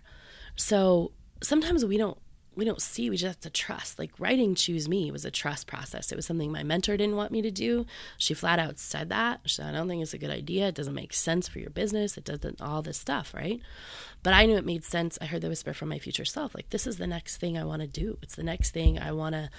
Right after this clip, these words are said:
learn. And if it works out, awesome. And if it doesn't, I'll learn something amazing." But that started last summer in Tuscany. And really, owning that leap and taking that,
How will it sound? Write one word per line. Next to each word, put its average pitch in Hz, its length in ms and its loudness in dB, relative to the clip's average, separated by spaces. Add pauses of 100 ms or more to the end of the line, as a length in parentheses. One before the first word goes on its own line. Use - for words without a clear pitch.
(180)
learn. 131 540 -2
And 170 160 -2
if 160 100 -4
it 156 80 -4
works 160 260 -2
out, 175 140 2
awesome. 165 380 -2
And 147 100 -4
if 143 80 -8
it 147 100 -4
doesn't, 185 300 0
I'll 147 100 2
learn 156 220 -2
something 147 320 -6
amazing." 240 540 -4 (400)
But - 100 0
that - 220 2
started 170 280 0
last 156 220 0
summer 160 220 0
in 156 100 -6
Tuscany. - 560 -4
And 180 220 -2
really, 190 380 2 (1300)
owning 196 340 6
that - 220 2
leap - 300 -4
and 160 140 -4
taking 190 400 -2
that, 175 240 -4